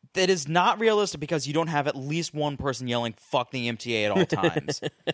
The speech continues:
Speaker 1: The conductor is, you can he-, understand
Speaker 2: Yeah.
Speaker 1: the conductor in the background. They're not
Speaker 2: Yeah.
Speaker 1: apologizing.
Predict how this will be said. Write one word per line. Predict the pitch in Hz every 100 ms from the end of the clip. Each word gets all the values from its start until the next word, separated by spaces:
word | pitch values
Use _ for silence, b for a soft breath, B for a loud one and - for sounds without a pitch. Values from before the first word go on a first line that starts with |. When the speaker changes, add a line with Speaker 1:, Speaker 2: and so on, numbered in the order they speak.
| - -
Speaker 1:
The | 165
conductor | 160 185 185 185 196
is, | 170 165 160 151 139 -
you | 160
can | 147
he-, | 123 - _ _
understand | 120 113 113 175
Speaker 2:
Yeah. | 185
Speaker 1:
the | 180
conductor | 180 165 160 175
in | 165
the | 151
background. | 151 143 - 160 147 143
They're | 131
not | 127 117
Speaker 2:
Yeah. | 107 - b b
Speaker 1:
apologizing. | 123 - 147 139 139 135 135 131 135 135 131